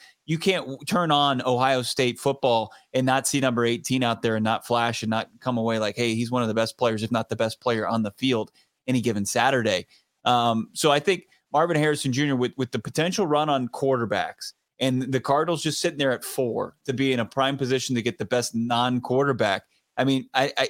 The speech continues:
as much as people want to create some sort of debate, some sort of controversy, I don't think that they can. Ma-, Marvin Harrison seems to be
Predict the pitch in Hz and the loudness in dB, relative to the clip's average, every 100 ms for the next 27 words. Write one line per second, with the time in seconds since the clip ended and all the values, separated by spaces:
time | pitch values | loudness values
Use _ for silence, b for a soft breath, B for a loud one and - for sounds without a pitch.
0 | - 123 139 175 190 151 175 170 139 113 | -2 0 2 0 -2 -2 -4 -2 -2 0
1 | 117 135 - 135 - 127 127 123 123 - | 0 0 -2 -8 -6 -2 0 0 -2 -2
2 | 131 135 - 147 131 120 104 120 95 117 | 0 -2 -4 0 0 0 -2 -4 0 0
3 | 117 - - 147 127 151 135 117 - 135 | 0 -4 -4 -2 -2 -2 -2 -2 -2 0
4 | 135 - 123 117 - 113 104 b b _ | 0 0 0 0 0 -2 -2 b b _
5 | 139 170 202 185 185 180 170 - 147 - | 2 2 0 -4 -4 -2 -2 -2 -2 0
6 | 170 147 120 127 147 139 175 147 131 160 | 0 2 0 0 0 0 0 -2 2 2
7 | 156 - 123 - 143 127 - 123 131 120 | 0 -2 -2 0 -2 -2 -2 0 0 0